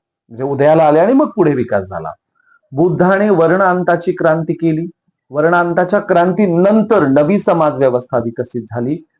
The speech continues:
आणि जाती व्यवस्था उदयाला आली. सप्तसिंधू तर बुद्धोत्तर काळातली आहे, बुद्धापेक्षा प्रचंड जुनी आहे. सप्तसिंधूमध्ये मंदिरं सापडलेली नाहीयेत. सप्तसिंधूमध्ये सार्वजनिक स्नानगृह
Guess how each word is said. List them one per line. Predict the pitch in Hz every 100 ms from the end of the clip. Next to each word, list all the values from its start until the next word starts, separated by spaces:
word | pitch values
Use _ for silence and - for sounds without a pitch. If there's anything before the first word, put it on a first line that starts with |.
| _
आणि | 131 143
जाती | 135 117 151
व्यवस्था | 127 113 110 - 160
उदयाला | 143 139 120 95
आली. | 80 87 - _ _ _ _ _ _ _ _
सप्तसिंधू | - 123 - 139 147 139 143 147
तर | 139
बुद्धोत्तर | 135 127 147 156 151
काळातली | 147 131 131 - 131
आहे, | 123 135 156 _ _ _ _ -
बुद्धापेक्षा | 123 147 143 143 -
प्रचंड | - 135 151 143 143
जुनी | 127 123 135 175
आहे. | 147 135 - _ _ _ _
सप्तसिंधूमध्ये | 156 160 165 156 156 147 151 147 139 147
मंदिरं | 135 135 143 147
सापडलेली | 139 131 127 131 127 127
नाहीयेत. | 123 120 117 - _ _ _ _ -
सप्तसिंधूमध्ये | 165 - 165 165 156 151 143 143 147 139
सार्वजनिक | 135 147 131 139 135 139 139
स्नानगृह | - 135 131 139 131 131 127 110